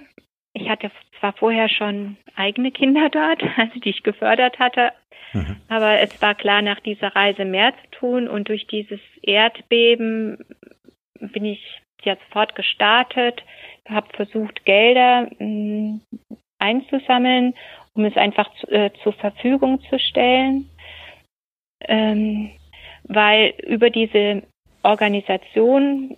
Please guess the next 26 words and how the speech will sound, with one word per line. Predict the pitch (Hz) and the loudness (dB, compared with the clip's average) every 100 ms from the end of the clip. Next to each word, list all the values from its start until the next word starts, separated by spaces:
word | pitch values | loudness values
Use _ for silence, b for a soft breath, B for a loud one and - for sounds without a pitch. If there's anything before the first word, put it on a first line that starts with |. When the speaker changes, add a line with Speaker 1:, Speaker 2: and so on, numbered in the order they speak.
| - | -8
Speaker 1:
äh, | 214 202 | -4 -2
über | 202 | -2
den | 202 196 | -4 -4
Kiwanis | - 196 190 214 262 254 - | -4 -2 0 0 0 -2 -4
Club | - 262 - - | 0 0 0 -6
in | 202 | -4
Rastatt | 202 233 - 240 226 | -2 -2 -2 -4 -4
und | 202 | -4
den | 202 | -2
Jörg | 196 196 190 - - _ - | 0 -2 -2 -10 -18 _ 0
O-, | 214 - - _ | 0 0 -6 _
Overlack | 226 247 254 247 240 | 0 2 2 0 -2
bestanden | 208 - 202 233 - 247 | -4 -2 0 0 -2 0
ja | 226 | 0
die | 220 202 | 0 -2
Kontakte | - 196 - 220 - 262 | -4 -8 -4 -6 -4 -6
dorthin | 247 233 - 233 226 - B B B B | -4 -4 -2 -2 -2 -4 B B B B
und | 214 208 | 0 0
es | 202 | -2
gab | - - - | -2 -2 0
eben | 214 214 | -2 0
auch | 196 190 | 0 -2
die | - 190 | -2 -2
Möglichkeit, | 202 226 233 233 - 226 220 220 226 226 - - B B B _ _ | 0 0 -2 -2 -4 -2 0 2 0 -2 -6 -20 B B B _ _
mh, | 208 208 208 208 202 202 196 | -8 -4 -2 -2 -4 -6 -8
das | - | -8